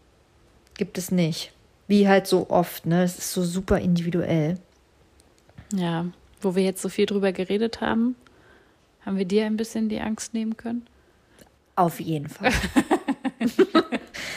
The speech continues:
Speaker 1: Ich werde nachher mich in die letzte Ecke meines Hauses verziehen, die Decke über den Kopf machen und mir irgendwas angucken. Schlimm ist dann,
Speaker 2: Ja.
Speaker 1: wenn der Fernseher anfängt zu flattern und dann das Bild ausfällt.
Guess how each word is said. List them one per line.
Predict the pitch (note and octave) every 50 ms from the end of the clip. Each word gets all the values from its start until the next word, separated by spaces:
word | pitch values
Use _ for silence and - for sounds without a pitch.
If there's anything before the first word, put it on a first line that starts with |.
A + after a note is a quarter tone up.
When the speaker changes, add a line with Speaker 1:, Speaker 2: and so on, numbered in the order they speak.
| - - - _ - - -
Speaker 1:
Ich | - D#4 - - - - - -
werde | - A3+ A#3 B3 B3+ C4
nachher | B3+ C4 - - - A#3 A#3 A#3+ C4
mich | B3+ A3+ - -
in | -
die | - A3+
letzte | A#3+ C4+ D4+ - - - - - -
Ecke | - A#3 - - B3
meines | A#3+ A3+ A3 A3 B3+ - - -
Hauses | G#3 G#3 G#3 G3 G#3 G#3+ -
verziehen, | - - - - - - B3+ D#4+ F#4+ G4+ A#4 - - - A3+ - - - D#4 D4 - A#3+ A#3+ A#3+ -
die | A#3 G#3+
Decke | G#3+ - A3 G3+ - - B3
über | A#3+ B3+ A#3 A#3 C4+
den | C4+
Kopf | - - - - - - -
machen | - - C#4+ - C4+ C#4+
und | - - C4 C4 C4+ - _ _ _ -
mir | C4+ B3+ -
irgendwas | - G#3 G#3 A#3+ D4+ - - -
angucken. | - E3 C#3+ - - - - - - - G3+ - _ _ _ _ _ _ _ _ _ _ _ _ - - -
Schlimm | - - B3 C#4
ist | F4 - G#3
dann, | E4 D#4
Speaker 2:
Ja. | D4
Speaker 1:
wenn | C#4
der | C4 B3+
Fernseher | - - A#3 A3 A3 A3 G#3+ - -
anfängt | D#3+ E3 - - F#3+ F#3 F#3 F3 - -
zu | - G3
flattern | - - - - - F#3 F#3+ F#3 - - - F3 F3+ F#3+ - _ _ _ _ -
und | G#3 G3+
dann | F#3
das | F#3+ F#3 - -
Bild | G#3 F#3+ F#3+ - -
ausfällt. | - F3+ F3+ - - - G3+ G3 G3 G3+ G3+ -